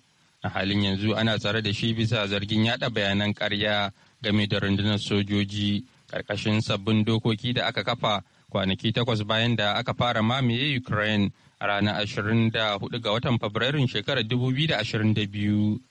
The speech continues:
Sakataren harkokin wajen Amurka Anthony Blinken ya faɗa a cikin wata sanarwa da ya fitar cewa Amurka na nana ta kiran da ta yi na a gaggauta sakin Kara Murza ba tare da wani sharaɗi ba, kuma ta ƙudura aniyar tabbatar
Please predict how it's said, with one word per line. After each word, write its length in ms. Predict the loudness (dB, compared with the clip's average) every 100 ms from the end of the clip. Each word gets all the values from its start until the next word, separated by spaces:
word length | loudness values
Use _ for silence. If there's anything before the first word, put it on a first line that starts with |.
| _ _ _ _ -6
Sakataren 460 | -2 0 2 2
harkokin 420 | 2 0 0 2 0
wajen 220 | 2 2
Amurka 360 | 2 0 0 0
Anthony 380 | 2 2 2 0
Blinken 420 | 0 -2 2 2
ya 140 | 2
faɗa 260 | 0 0 -2
a 40 |
cikin 200 | -2 0 0
wata 160 | 0 -2
sanarwa 420 | 0 0 0 0
da 80 | -2
ya 100 | -2
fitar 280 | -2 -2 -2
cewa 560 | 0 0 2 2 0 -2 -8 -20 _
Amurka 360 | -2 0 0 0
na 140 | 0
nana 280 | 2 0 0
ta 80 | -2
kiran 320 | -2 0 0
da 100 | 0
ta 160 | -2 -2
yi 300 | 0 -2 -4 -14 -4
na 160 | 0 0
a 60 |
gaggauta 680 | -2 -4 0 0 0 0 0
sakin 380 | -2 -4 0 -2
Kara 320 | 0 0 0
Murza 480 | 0 0 0 0 -2 -6 -20 _
ba 140 | -2 0
tare 260 | 0 0
da 320 | 0 0 0
wani 320 | 0 0 2 2
sharaɗi 540 | 0 -2 -2 -2 0
ba, 380 | 0 0 0 -4 _ _ -6
kuma 220 | -2 0 0
ta 180 | -2
ƙudura 380 | -2 -2 0 0
aniyar 260 | 2 0 0
tabbatar 420 | -2 -2 -2 -2